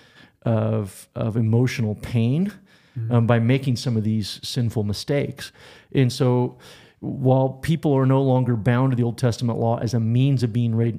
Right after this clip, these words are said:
Speaker 1: made right with God, we, we s-, the, the purpose of the, of,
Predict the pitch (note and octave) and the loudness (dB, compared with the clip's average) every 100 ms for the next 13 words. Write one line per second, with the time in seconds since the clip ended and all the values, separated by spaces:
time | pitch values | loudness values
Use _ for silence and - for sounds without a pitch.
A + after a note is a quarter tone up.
0 | - A#2+ A#2 G#2 A2+ A2+ A2+ - B2+ D3+ | -4 0 0 2 0 0 -4 -2 0 0
1 | A#2 A2+ A2 - - - - - - B2+ | 0 -2 -4 -12 -20 -20 -20 -18 -12 -2
2 | B2+ D3+ D3 - D3 C3 C3 - - - | 0 0 -2 -10 -4 0 0 -4 -16 -20
3 | - B2 D3 - - - - - C3 C3 | -8 0 0 0 -10 -20 -16 0 0 0
4 | - E3+ A3+ E3 - B2 G2+ A#2 - - | 2 4 4 0 -2 -4 -2 -4 -4 -2
5 | B2 A#2 G#2 - | 0 0 -4 -10